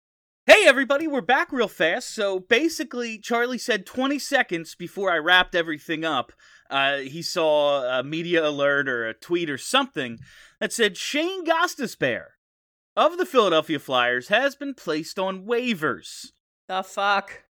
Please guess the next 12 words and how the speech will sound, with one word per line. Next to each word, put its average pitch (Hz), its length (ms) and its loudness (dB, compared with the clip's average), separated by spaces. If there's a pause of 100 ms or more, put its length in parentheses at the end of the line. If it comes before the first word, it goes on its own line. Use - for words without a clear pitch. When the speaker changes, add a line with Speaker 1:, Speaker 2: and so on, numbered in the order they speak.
(120)
Speaker 1:
As 202 180 4
soon 359 340 6
as 285 140 2
we 294 140 4
finish 269 340 -2
the 254 100 -2
show, 214 400 2
they 180 220 0
do 151 240 -6
this. 147 300 -4
Fuck - 320 -14
you. 127 200 -8